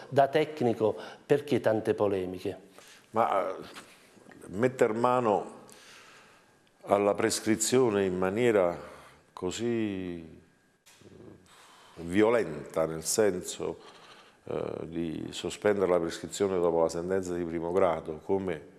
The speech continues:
Speaker 2: per come funziona la giustizia in Italia, credo sia un... Eh,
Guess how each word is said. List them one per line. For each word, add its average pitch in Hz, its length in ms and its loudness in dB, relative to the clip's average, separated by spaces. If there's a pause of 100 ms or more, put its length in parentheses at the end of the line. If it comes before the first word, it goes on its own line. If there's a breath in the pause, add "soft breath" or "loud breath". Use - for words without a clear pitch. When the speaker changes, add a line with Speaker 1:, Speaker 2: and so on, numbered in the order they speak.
(140)
Speaker 2:
per - 200 -2
come 110 240 2
funziona 87 500 -4
la 82 140 2
giustizia 82 500 -10
in 101 60 -4
Italia, 87 420 -2 (880 loud breath)
credo 98 400 2
sia 90 540 2
un... 85 600 -4 (1120 soft breath)
Eh, - 920 -10